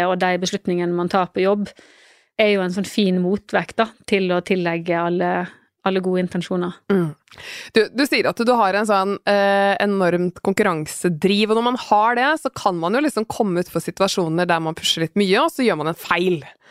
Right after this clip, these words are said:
Speaker 2: Hvilke forhold har du til å gjøre feil?
Speaker 1: Altså, jeg tror ikke man på en måte kommer utenom det å gjøre feil. Eh, det skal man på en måte ta med seg og lære av, og så tror jeg av og til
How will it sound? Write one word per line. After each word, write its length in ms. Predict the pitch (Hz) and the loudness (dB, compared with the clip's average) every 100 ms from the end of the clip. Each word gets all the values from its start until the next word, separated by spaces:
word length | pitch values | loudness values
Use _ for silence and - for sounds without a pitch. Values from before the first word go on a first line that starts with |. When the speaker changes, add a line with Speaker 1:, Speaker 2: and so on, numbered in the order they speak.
| - - - - - - | -20 -20 -20 -20 -4 0
Speaker 2:
Hvilke 180 | 226 | 0
forhold 380 | 311 403 254 202 | 0 2 2 2
har 120 | 226 | 2
du 120 | 214 180 | 0 0
til 160 | 190 | 0
å 40 | 185 | 0
gjøre 80 | 185 | 0
feil? 340 | - 160 175 202 - _ _ _ _ _ _ _ _ _ _ _ _ _ _ _ _ _ _ | 0 0 -2 -6 -14 _ _ _ _ _ _ _ _ _ _ _ _ _ _ _ _ _ _
Speaker 1:
Altså, 140 | 180 226 | -2 0
jeg 60 | |
tror 100 | 233 262 | 2 2
ikke 120 | 277 | 2
man 160 | 285 | 2
på 80 | 262 | 2
en 40 | 269 | 0
måte 220 | 220 320 | 0 0
kommer 300 | - 254 226 | 0 0 0
utenom 720 | 214 220 - 269 226 185 180 | 0 -2 0 0 2 2 2
det 140 | 180 180 | 2 4
å 60 | 180 | 2
gjøre 160 | 175 | 2
feil. 360 | - 185 185 226 - - - _ | 2 0 0 -2 -8 -20 -20 _
Eh, 380 | - 208 190 190 | -10 -4 -2 -2
det 140 | 196 208 | 0 0
skal 160 | - 240 | 2 2
man 120 | 254 | 2
på 80 | 214 | 0
en 60 | 214 | 0
måte 180 | 226 | 0
ta 200 | 233 208 202 | 0 0 2
med 160 | 220 | 0
seg 220 | - 190 180 | 2 2 4
og 80 | |
lære 320 | 180 185 202 185 | 2 2 0 0
av, 80 | 196 | -2
og 80 | |
så 80 | 233 | -2
tror 220 | 226 277 208 | 2 2 4
jeg 80 | |
av 160 | 180 240 | 2 -2
og 60 | - | 0
til 200 | 277 | 0